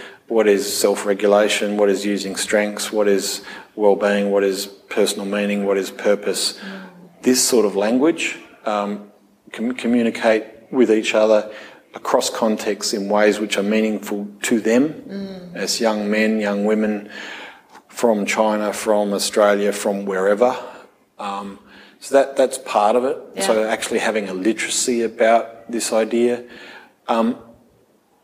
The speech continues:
Speaker 1: having senior people that understand the relationship between wellbeing and performance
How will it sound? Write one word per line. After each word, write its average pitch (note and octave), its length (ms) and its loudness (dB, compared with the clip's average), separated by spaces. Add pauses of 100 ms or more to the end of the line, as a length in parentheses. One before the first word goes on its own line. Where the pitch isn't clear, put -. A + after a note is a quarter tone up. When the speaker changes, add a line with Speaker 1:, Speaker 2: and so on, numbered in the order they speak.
Speaker 1:
having F3+ 360 0
senior B2+ 340 4
people A#2+ 420 0
that G#2 120 -2
understand G#2+ 500 -2
the G2+ 60 -2
relationship G2+ 520 2
between G2+ 300 -2
wellbeing G2 380 2
and F#2 80 -6
performance - 800 -6